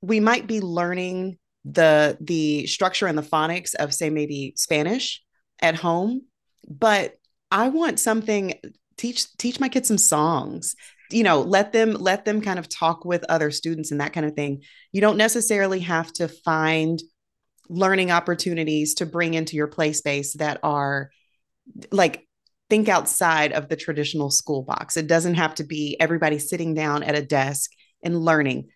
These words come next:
That's not really what we're looking for. We're looking for the things that, as homeschool families, we're looking for the things that we can't necessarily offer at home. And a lot of times, again, that's the interaction with the other kids.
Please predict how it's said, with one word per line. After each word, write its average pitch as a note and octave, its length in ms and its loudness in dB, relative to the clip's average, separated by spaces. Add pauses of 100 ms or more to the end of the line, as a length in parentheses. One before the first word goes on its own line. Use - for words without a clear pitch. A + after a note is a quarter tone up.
(160)
That's C#4+ 260 2
not B3+ 220 2
really G3+ 240 4
what F#3 140 0
we're D#3+ 80 -2
looking D3+ 380 -4
for. - 340 -10 (340)
We're G3+ 120 6
looking A3+ 300 4
for B3 120 2
the G3+ 100 0
things F3 380 -4
that, D3 360 -2 (160)
as F3 160 0
homeschool G3 320 0
families, E3+ 300 -2
we're E3+ 60 0
looking G3 220 -2
for G#3 80 -4
the D#3+ 100 -6
things D3 180 -2
that C#3+ 100 -8
we C#3+ 100 -10
can't - 540 -2 (340)
necessarily D#3 640 2
offer D3 340 0
at - 100 -8
home. C#3+ 340 -6 (220)
And F#3 100 0
a F#3+ 40 4
lot F#3+ 160 6
of A3+ 80 4
times, F3 440 0
again, F3+ 440 -2 (220)
that's F3+ 220 -4
the G3 120 0
interaction E3+ 540 0
with E3 140 0
the D3+ 140 -2
other C3+ 120 0
kids. F#3 600 -2